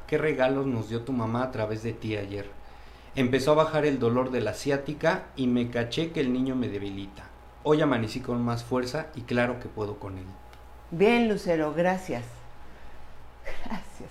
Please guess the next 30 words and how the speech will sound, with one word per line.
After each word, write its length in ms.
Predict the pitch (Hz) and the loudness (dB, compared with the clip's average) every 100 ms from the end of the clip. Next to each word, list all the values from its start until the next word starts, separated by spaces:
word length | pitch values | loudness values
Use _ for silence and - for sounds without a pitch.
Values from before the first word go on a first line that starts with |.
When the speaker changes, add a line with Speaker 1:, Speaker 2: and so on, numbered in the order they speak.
| - | -2
Speaker 2:
qué 80 | 185 | 4
Speaker 1:
"Ayer 240 | 131 156 170 | 6 8 6
Speaker 2:
bueno. 60 | |
Speaker 1:
ese 140 | 170 196 | 4 0
fortalecimiento 840 | 160 131 117 110 127 131 135 135 | -2 2 2 0 0 2 2 0
traía 380 | - 120 123 127 | 0 2 4 4
mucha 380 | 127 147 139 131 | 4 2 0 -2
fuerza. 460 | - 123 117 - - - - - | 2 2 2 -6 -12 -16 -10 0
Honor 420 | 127 131 143 143 | 4 6 6 4
a 80 | 135 | 4
doña 300 | 117 110 104 | 2 2 2
Dolores. 720 | 104 107 110 101 - - - - | 0 2 0 -2 -8 -12 -14 -4
Gracias, 640 | 117 120 127 - 120 117 | 4 4 4 -2 -4 -2
gracias, 440 | 107 107 - 104 | -2 -4 -4 -8
gracias." 680 | 101 98 - - - - - 165 - - - - - - | -6 -8 -10 -16 -18 -16 -12 -14 -14 -20 -18 -16 -16 -4
Speaker 2:
Ay, 180 | 180 190 | 0 4
yo 140 | 285 339 | 6 8
gracias. 420 | 233 165 - 127 - - | 10 10 8 2 -4 -8
Speaker 1:
Igual 420 | 120 110 110 110 113 | -4 0 4 4 2
López 260 | 107 226 | 2 6
Speaker 2:
Yo 80 | 262 | 6
digo 180 | 277 254 | 8 6
Speaker 1:
Lucero. 220 | 202 185 | 4 0
Speaker 2:
gracias, 400 | 220 214 - - - - 185 - | -2 -4 -6 -6 -6 -8 -12 -8
yo 80 | - - - - - - - - - - | -8 -10 -14 -14 -12 -10 -10 -8 -6 6
digo. 120 | 247 | 8
Hoy 120 | 330 | 10
sí, 140 | - 254 | 8 8
Speaker 1:
Elizabeth 140 | 175 | 12
Speaker 2:
gracias, 440 | 226 214 - 131 | 12 10 8 0